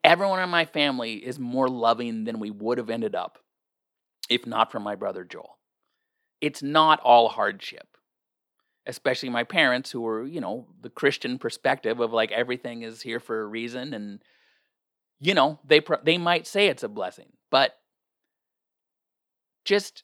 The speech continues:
<laughs> it's really hard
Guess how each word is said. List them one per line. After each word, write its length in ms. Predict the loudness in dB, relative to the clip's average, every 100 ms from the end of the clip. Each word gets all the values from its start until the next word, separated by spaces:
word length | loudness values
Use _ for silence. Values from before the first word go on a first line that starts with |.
| _
<laughs> 240 | -8 -8 _ _ _ _ _ _ _ _ _ _ _ _ _ _ _ _ _ _ _ _
it's 240 | -8 -8 -12
really 520 | -8 -4 -2 -2 -4
hard 760 | -2 6 8 8 4 0 -8